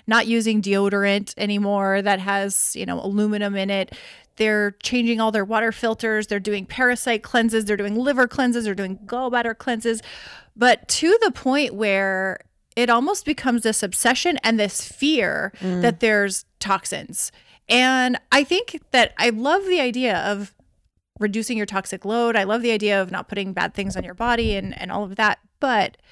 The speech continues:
Speaker 1: to what point? And I looked up the definition of orthorexia, which is similar. It's really about healthy eating.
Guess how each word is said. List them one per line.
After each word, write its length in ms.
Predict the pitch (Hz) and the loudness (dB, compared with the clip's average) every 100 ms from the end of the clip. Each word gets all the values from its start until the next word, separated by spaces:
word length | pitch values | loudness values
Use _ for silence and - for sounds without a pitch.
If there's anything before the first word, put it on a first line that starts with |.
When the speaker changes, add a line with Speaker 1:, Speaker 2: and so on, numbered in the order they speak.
| - _ - | -20 _ -4
Speaker 1:
to 240 | - 311 | 4 4
what 440 | 226 196 233 - - | 4 4 4 2 -6
point? 360 | - 190 156 | -6 -4 -2
And 180 | - 220 - - - - | 0 0 -2 -14 -10 -2
I 80 | 226 | 0
looked 180 | 339 | 2
up 80 | 339 | 0
the 80 | 247 | 2
definition 480 | 220 220 208 208 190 | 2 2 -2 -2 -4
of 60 | |
orthorexia, 760 | 180 185 180 180 - - 320 320 | -4 -4 -2 -2 0 2 4 4
which 160 | 302 262 | 4 0
is 120 | 247 | 0
similar. 520 | - 220 220 247 269 | 2 4 4 4 4
It's 200 | 254 - | 2 0
really 160 | 214 208 | 0 0
about 360 | 202 - - | 0 -2 -4
healthy 400 | - 202 196 - | -8 -8 -8 -8
eating. 380 | 190 208 269 | -4 0 0